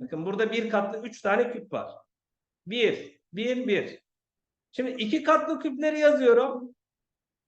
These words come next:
Evet, iki tane iki katlı küpüm var. Bir tane de üç katlı küpüm var.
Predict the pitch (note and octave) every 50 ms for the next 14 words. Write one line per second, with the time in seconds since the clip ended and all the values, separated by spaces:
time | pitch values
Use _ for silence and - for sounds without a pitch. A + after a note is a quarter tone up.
0 | _ _ _ _ _ _ - E3+ G3 G#3 A3 A3 A3 - - - - - D4 C#4
1 | C4+ C#4 C4+ C4+ C4+ C4 - C#4 - C4+ C4+ C4 C4 C4 B3+ - C4 C4 C4+ C#4
2 | C4+ B3+ A#3 G#3+ G#3+ A#3+ A3+ - - - - _ _ _ _ _ _ _ _ _
3 | _ _ _ _ _ _ _ _ _ _ _ _ _ _ _ _ _ _ _ _
4 | _ _ _ _ _ _ _ - C4 C4 D4 D4 D4+ D#4 E4+ F4 E4+ E4 D4+ D#4
5 | D#4+ - - - - D4+ C#4 - - - A#3 A#3+ - A#3 - G#3+ G#3 G#3 G3 F#3
6 | F3+ E3 C#3+ A#2 - -